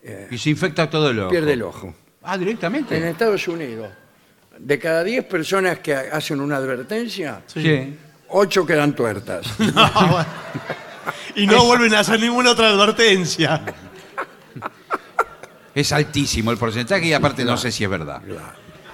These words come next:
Speaker 1: Bueno, eh, y aquí tenemos una lista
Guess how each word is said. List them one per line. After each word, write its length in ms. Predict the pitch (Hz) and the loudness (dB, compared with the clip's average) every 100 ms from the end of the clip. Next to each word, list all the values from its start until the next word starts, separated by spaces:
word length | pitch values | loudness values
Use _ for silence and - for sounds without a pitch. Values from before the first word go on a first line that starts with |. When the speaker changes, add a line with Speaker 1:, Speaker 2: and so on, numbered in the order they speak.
| - - - - - - | -20 -20 -20 -20 -20 -8
Speaker 1:
Bueno, 480 | 120 98 87 104 - - | -6 -4 -6 -12 -12 -8
eh, 460 | 143 127 123 - - | -4 -4 -4 -10 -4
y 40 | 247 | -4
aquí 200 | 233 269 | -2 -2
tenemos 360 | 262 254 226 | -2 -2 -2
una 220 | 202 208 214 | -2 -2 -2
lista 480 | 226 - 151 135 | -2 -2 -6 -6